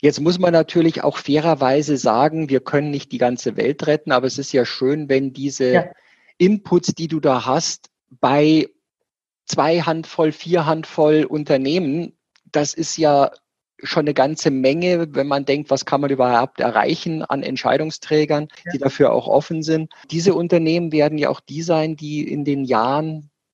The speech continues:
Speaker 1: zukunftsmäßig ü-, eher überleben werden als diejenigen, die an dem Alten festhalten. Ja, das wissen wir mit den Kutschern, das wissen wir mit verschiedensten anderen Entwicklungen, die wir auf der Welt hatten schon.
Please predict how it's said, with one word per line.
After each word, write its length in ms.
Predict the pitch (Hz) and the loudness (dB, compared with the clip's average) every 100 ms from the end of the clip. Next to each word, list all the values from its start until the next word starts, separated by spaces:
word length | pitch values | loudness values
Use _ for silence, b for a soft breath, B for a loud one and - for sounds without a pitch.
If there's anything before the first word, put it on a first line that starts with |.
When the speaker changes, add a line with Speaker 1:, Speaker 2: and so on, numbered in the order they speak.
| _ | _
Speaker 1:
zukunftsmäßig 920 | - 160 - 156 - 151 143 151 143 | -8 -6 -4 -6 -6 -2 0 0 -4
ü-, 140 | - 131 | -8 0
eher 240 | 156 190 151 | 4 6 6
überleben 600 | 127 127 120 139 147 139 | 4 4 4 2 2 2
werden 320 | 139 147 147 | 4 4 2
als 240 | 135 - | -4 -4
diejenigen, 460 | 147 143 147 147 143 | -6 -4 -2 -4 -4
die 120 | 143 | -2
an 80 | 135 | -2
dem 120 | 131 | -2
Alten 280 | 123 127 139 | -4 -4 -6
festhalten. 680 | - 175 - 113 110 - | -8 -8 -2 0 0 -6
Ja, 120 | 123 135 | -10 -6
das 200 | 131 131 | -6 -4
wissen 280 | 139 151 | -6 -2
wir 140 | 143 135 | 2 2
mit 160 | 131 120 | 2 -2
den 100 | 120 | -4
Kutschern, 560 | - - - 147 143 | -4 -2 2 4 2
das 220 | 139 - | -2 -4
wissen 220 | 139 - 139 | -6 -6 -6
wir 80 | |
mit 140 | 127 - | -6 -4
verschiedensten 580 | 131 - 147 147 - - | -4 -4 -6 -10 -6 -4
anderen 260 | 127 135 | -2 -2
Entwicklungen, 520 | - 127 135 - 143 139 | -4 -8 -8 -6 -6 -6
die 120 | 139 | -2
wir 80 | 135 | -2
auf 120 | - | 0
der 140 | 131 | 0
Welt 200 | 127 139 | 0 0
hatten 240 | 165 - 123 | -2 -2 -6
schon. 240 | 117 | -6